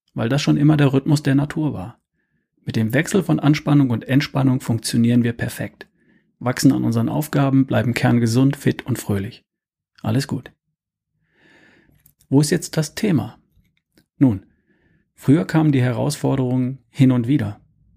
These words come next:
Dann sind wir weggerannt und alles war gut. Und heute laufen wir den Herausforderungen einfach nicht mehr davon. Dem Chef, der Steuererklärung,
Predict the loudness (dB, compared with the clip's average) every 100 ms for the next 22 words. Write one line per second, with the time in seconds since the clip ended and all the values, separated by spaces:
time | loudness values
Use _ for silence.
0 | _ -4 -4 -2 -4 -2 0 0 2 2
1 | 4 2 0 -2 -4 -6 -8 -12 -18 _
2 | _ -20 -20 _ _ _ -6 -2 0 2
3 | 2 4 2 2 2 2 0 0 -4 -2
4 | -2 0 0 0 -8 _ _ _ _ -2
5 | 0 0 0 2 2 2 -2 -2 -4 -6
6 | _ _ _ _ _ -6 -2 2 0 -2
7 | -12 _ _ -8 -2 0 2 0 -2 -2
8 | -2 -4 -8